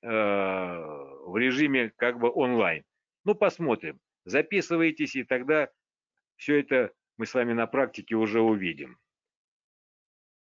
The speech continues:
Ну, я как бы как краткий пу-, пу-, пу-, путеводитель по тем курсам, которые входят в направление настройка и ремонт, П К специалист Helpdesk.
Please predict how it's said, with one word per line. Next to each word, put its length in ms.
Ну, 120
я 140
как 240
бы 120
как 240
краткий 400
пу-, 280
пу-, 80
пу-, 260
путеводитель 680
по 160
тем 220
курсам, 400
которые 380
входят 400
в 80
направление 680
настройка 560
и 80
ремонт, 440
П 80
К 200
специалист 640
Helpdesk. 540